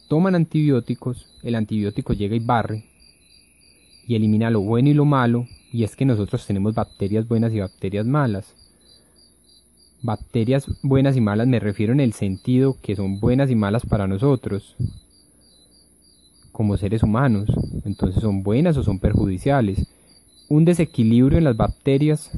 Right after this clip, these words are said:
nos afecta. Entonces, si las bacterias que son negativas para nosotros como seres humanos aumentan en nuestro cuerpo, producto del uso de antibióticos,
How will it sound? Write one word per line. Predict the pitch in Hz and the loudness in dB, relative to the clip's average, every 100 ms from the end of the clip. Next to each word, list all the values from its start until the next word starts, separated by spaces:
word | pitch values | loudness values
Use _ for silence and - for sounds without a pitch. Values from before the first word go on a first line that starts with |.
| - | -10
nos | - 127 113 | -4 0 2
afecta. | 95 92 98 90 - - - - _ _ _ _ | 2 -2 -4 -6 -14 -18 -18 -18 _ _ _ _
Entonces, | 107 101 104 98 | -8 0 0 0
si | 98 | -2
las | 95 95 | -2 -2
bacterias | 95 _ 139 165 165 | -6 _ 0 0 -2
que | 110 | -2
son | 113 127 | 2 4
negativas | 135 104 90 - 180 185 | 2 0 -4 0 2 2
para | - 123 107 | 0 0 2
nosotros | 101 117 147 - | 0 -2 -4 0
como | 113 | 0
seres | 104 110 123 | 0 0 0
humanos | 110 104 98 92 - - _ _ _ _ _ _ | 2 2 0 -4 -10 -20 _ _ _ _ _ _
aumentan | 120 113 110 127 147 139 - 143 | -2 2 4 4 4 2 2 2
en | 113 | 2
nuestro | 107 - - | 0 -2 -6
cuerpo, | - 117 107 - 117 - _ _ _ | 0 0 0 -6 -6 -6 _ _ _
producto | 131 117 107 135 139 _ - 135 | 0 0 -2 -4 -6 _ -14 -12
del | 107 101 | -12 -12
uso | 101 | -6
de | 131 | -2
antibióticos, | 110 98 98 98 127 120 - 120 - 120 - | -2 -4 -4 2 4 2 0 -6 0 -2 -2